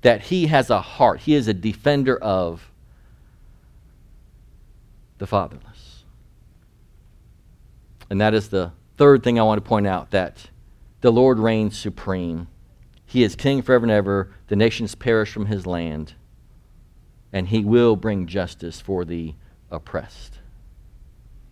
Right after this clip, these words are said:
So then, what are the implications for us today, individually and as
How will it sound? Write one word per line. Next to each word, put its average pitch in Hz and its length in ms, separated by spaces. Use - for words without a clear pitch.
So - 180
then, 127 160
what 135 180
are - 20
the 113 80
implications 110 560
for 95 360
us 107 240
today, 92 440
individually 151 760
and 123 260
as 107 440